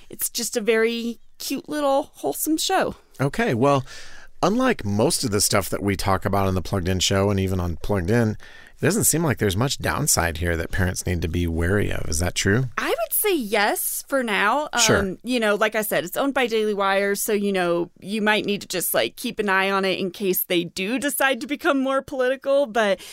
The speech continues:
Speaker 1: as of right now, they're sticking pretty true to their word that it's, there's no agendas happening. They just want a nice, clean, kid-friendly network. Um,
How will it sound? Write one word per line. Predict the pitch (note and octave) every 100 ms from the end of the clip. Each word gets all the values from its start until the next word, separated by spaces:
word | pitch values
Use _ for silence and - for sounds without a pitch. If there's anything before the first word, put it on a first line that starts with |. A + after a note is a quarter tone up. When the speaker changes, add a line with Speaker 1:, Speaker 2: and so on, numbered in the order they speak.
| -
Speaker 1:
as | - A#3 B3+
of | A3+
right | A#3
now, | G#3 G3 G#3
they're | G3+ G3+
sticking | G3+ - A#3+ - G#3+ G#3 G3+ -
pretty | - C4+ A#3+
true | - B3
to | F#3+
their | - G3+
word | F#3+ G3 G3+ G3 F#3
that | G3 F3+ F3 - - - - - - -
it's, | F#3+ - - -
there's | E3+ G3+ F#3+
no | G#3 G#3
agendas | G3 F3 - - - G3+
happening. | - - - - -
They | G#3 G3
just | G3 G#3 G#3+ G#3+
want | G3 F#3+ -
a | E3+
nice, | E3+ F#3 G#3 G#3+ -
clean, | - - A3 G#3 G#3 G3+ - - -
kid-friendly | B3+ A#3 - A#3 A3
network. | G3 F#3 - F#3 F#3 - - - -
Um, | A3 G#3 F#3 E3+ F3